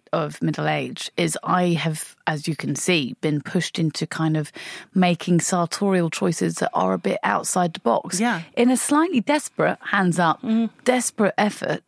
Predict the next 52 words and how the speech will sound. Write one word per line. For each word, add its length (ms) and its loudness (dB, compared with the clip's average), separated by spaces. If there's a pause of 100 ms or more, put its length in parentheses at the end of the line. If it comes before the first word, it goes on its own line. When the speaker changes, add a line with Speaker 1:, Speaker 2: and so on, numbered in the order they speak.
Speaker 1:
to 80 -4
be 160 2
noticed 480 0
again, 380 -2
the 80 -2
Speaker 2:
Mm-hmm. 120 4
Speaker 1:
way 200 4
I, 280 4
I 200 4
was, 520 0
you 120 4
know? 240 4
Speaker 2:
Mm-hmm. 240 0 (340)
Speaker 1:
Um, 340 4 (120)
Speaker 2:
But 80 2
I 140 4
applaud 360 0
you 140 -4
for 140 -10
wearing 260 -2
those 200 -4
neon 380 -4
shorts 460 -8
because 320 -4
I 120 0
think 380 -4
you 160 0
almost 380 2
carried 300 -4
those 220 -2
off. 300 -6 (1000)
Speaker 1:
Well, 280 2
it's 260 -2
kind 260 2
of 80 2
all 120 2
the 100 2
rage 300 0
to 120 -2
wear 220 2
shorts 340 -2
now, 180 2
isn't 140 0
it, 120 0
that 180 -8
cut 240 -2
your 100 0
buttock 480 -4
halfway 500 0
across, 460 0
Speaker 2:
Mm. 220 4
Speaker 1:
which 240 0